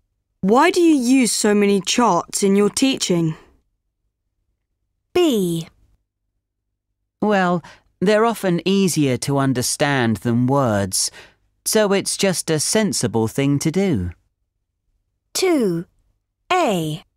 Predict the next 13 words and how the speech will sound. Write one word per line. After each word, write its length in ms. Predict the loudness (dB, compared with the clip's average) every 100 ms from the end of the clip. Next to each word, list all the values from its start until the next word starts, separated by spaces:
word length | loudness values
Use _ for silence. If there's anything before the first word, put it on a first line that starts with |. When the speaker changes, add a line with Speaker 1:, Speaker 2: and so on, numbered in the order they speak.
| _ _ _ _ _ _ _ _ _ _ _ _ -2
Speaker 1:
Can 200 | 2 4
you 140 | 2
explain 560 | 0 -6 0 2 4 2
the 80 |
beat 340 | 0 0 0 0
that 160 | -2
you 140 | 0 -2
feel 500 | 0 2 2 2 -2 -10 _ _
when 140 | 0 2
you 100 | 2
check 400 | 0 -2 -2 0
your 120 | 0
pulse? 680 | 0 2 2 0 -4 -10